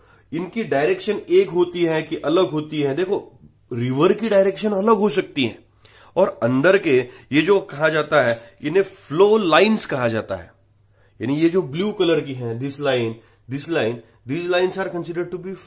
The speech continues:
flow lines। और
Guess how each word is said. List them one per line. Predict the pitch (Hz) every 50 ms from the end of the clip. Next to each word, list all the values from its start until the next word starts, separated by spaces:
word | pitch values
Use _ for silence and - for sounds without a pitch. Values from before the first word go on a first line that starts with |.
| - - -
flow | - 147 156 170 185 190 196 196 202 202 202 196 190 175
lines। | 160 151 131 117 101 98 101 - - - _ _ _ _ _ _ _ _ _ _ _ _ _ _ _ _ _ _ _ _ _ _ _ _ _ _ _ -
और | - 175 -